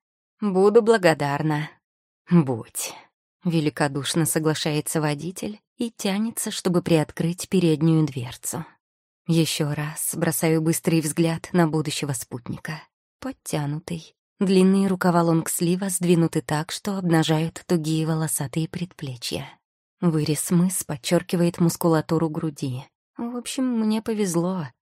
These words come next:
Это же мог какой-нибудь лысый толстопузик со слюнявыми губищами-пельменями оказаться. А этот даже поприятнее Ганса, на первый взгляд.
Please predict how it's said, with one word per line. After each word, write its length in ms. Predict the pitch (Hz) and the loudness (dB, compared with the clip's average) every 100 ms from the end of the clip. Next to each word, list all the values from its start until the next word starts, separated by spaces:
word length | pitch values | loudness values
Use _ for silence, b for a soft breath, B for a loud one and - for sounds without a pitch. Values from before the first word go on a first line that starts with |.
| _ | _
Это 240 | - 185 175 | -2 0 2
же 140 | 170 | 4
мог 200 | 165 165 | 6 4
какой-нибудь 680 | - 170 175 165 170 170 175 | 0 0 4 4 4 2 2
лысый 380 | 170 175 - 170 | 4 4 2 2
толстопузик 800 | 170 156 175 - 185 190 185 - | 2 0 -2 -2 -2 -2 -4 -4
со 120 | 160 | -4
слюнявыми 600 | - 156 147 135 147 151 | 0 2 2 0 0 0
губищами-пельменями 1160 | 160 151 139 - 156 151 165 156 139 135 139 143 | 2 0 -2 -2 0 0 2 2 0 -2 -2 -2
оказаться. 760 | - 160 143 131 - 147 165 - _ _ _ - | 0 0 0 -6 -8 -6 -8 -10 _ _ _ -12
А 140 | 247 | -8
этот 380 | 240 247 277 - | -6 -8 -10 -8
даже 280 | 170 165 156 | 0 2 2
поприятнее 760 | 160 - 151 147 156 220 233 180 | -2 0 -2 -2 -4 -4 -4 -4
Ганса, 600 | 143 135 131 - 185 185 _ _ 226 | -4 -4 -4 -6 -8 -12 _ _ -8
на 140 | 226 | -8
первый 420 | - 135 127 139 | -6 -8 -6 -8
взгляд. 460 | 139 - 143 - | -8 -8 -8 -10